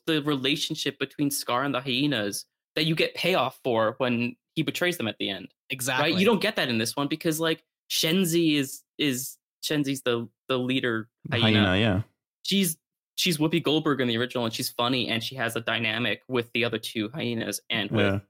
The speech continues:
Speaker 1: Scar.
Speaker 2: Mm-hmm.
Speaker 1: And in this one, she's just kinda, like, again, generically evil.
Speaker 3: Yeah.
Speaker 1: It's like, it, like, I don't really feel like it's a victory when she turns on Scar, 'cause it's like, no,
Speaker 3: Well,
Speaker 1: I
Speaker 3: you're,
Speaker 1: think
Speaker 3: yeah.
Speaker 1: sh-, she's kind of worse. Like,
Speaker 3: Yeah.
Speaker 1: she's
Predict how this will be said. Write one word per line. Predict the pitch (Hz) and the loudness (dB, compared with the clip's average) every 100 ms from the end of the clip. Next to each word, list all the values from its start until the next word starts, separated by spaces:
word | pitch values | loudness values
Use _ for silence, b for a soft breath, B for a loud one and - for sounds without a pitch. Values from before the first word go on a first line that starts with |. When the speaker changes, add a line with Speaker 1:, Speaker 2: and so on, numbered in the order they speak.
| _ _ _ _ - | _ _ _ _ -8
Speaker 1:
Scar. | - 143 151 135 | -2 2 2 2
Speaker 2:
Mm-hmm. | 123 | 2
Speaker 1:
And | |
in | 143 156 | 2 4
this | 196 | 2
one, | 170 147 | 2 0
she's | - 156 | 0 0
just | 156 - | 0 0
kinda, | 160 147 | 0 0
like, | 139 135 139 | 2 0 -2
again, | 139 156 147 135 131 | 0 0 0 -2 _
generically | 151 131 123 131 135 151 135 | 0 2 4 2 2 0 0
evil. | - 143 139 95 - - | 0 -2 0 -4 -6 -2
Speaker 3:
Yeah. | 117 107 | 2 4
Speaker 1:
It's | 92 90 | 4 2
like, | 151 123 | 0 -2
it, | - _ _ _ - | -6 _ _ _ -4
like, | 147 156 | -2 0
I | 170 | 0
don't | 196 | 2
really | 170 180 165 147 135 _ _ _ _ _ _ _ _ _ _ _ | 4 4 4 2 -2 _ _ _ _ _ _ _ _ _ _ _
feel | 160 165 | 4 6
like | 160 165 | 4 2
it's | 160 | 2
a | 151 | 0
victory | 135 151 - 165 143 127 113 113 - _ _ | 0 -4 0 0 2 2 2 0 -4 _ _
when | 143 139 139 | -2 0 0
she | - 160 | 0 0
turns | 156 160 147 123 | 0 0 0 2
on | 113 | 0
Scar, | - - 131 135 113 | -2 0 0 2 2
'cause | 117 - | 0 -4
it's | 131 | -4
like, | 131 147 | -4 -2
no, | 170 139 120 - | 0 2 0 -4
Speaker 3:
Well, | - 104 | 0 4
Speaker 1:
I | 101 | 6
Speaker 3:
you're, | 98 90 - | 4 0 -4
Speaker 1:
think | - 120 | 2 2
Speaker 3:
yeah. | 95 | 4
Speaker 1:
sh-, | - - 202 | 0 0 2
she's | 311 302 | 2 2
kind | - 208 320 | 0 2 4
of | 202 | 2
worse. | 123 143 139 107 - - | 2 2 2 2 0 0
Like, | 165 117 | 4 6
Speaker 3:
Yeah. | 104 | 6
Speaker 1:
she's | 107 - | 4 2